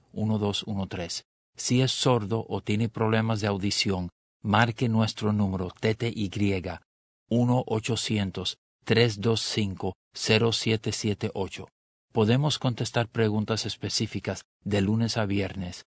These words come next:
desde las siete A M hasta las siete P M. También ofrecemos información telefónica automatizada las veinticuatro horas al día. Proveemos servicios de intérprete gratis para ayudarle con sus trámites de seguro social.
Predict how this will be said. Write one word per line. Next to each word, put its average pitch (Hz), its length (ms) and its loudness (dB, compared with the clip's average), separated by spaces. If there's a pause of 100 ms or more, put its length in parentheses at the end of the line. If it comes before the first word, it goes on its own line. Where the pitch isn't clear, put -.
(140)
desde 104 320 2
las 98 160 0
siete 117 360 0
A 107 120 2
M 101 320 -2
hasta 98 260 -6
las 92 140 -8
siete 98 320 -4
P 92 200 -6
M. 87 240 -14 (240)
También 110 440 4
ofrecemos 117 720 -2
información 107 800 -4
telefónica 107 640 -2
automatizada 98 1000 -4 (260)
las 95 220 -2
veinticuatro 101 680 -2
horas 101 380 -4
al 85 220 -4
día. 90 320 -10 (420)
Proveemos 117 580 4
servicios 113 540 0
de 101 80 0
intérprete 98 640 -2
gratis 95 560 -6 (240)
para 95 220 2
ayudarle 113 640 0 (100)
con 104 220 2
sus - 260 -6
trámites 117 640 0
de 101 120 -4
seguro 98 360 -2
social. 92 540 -6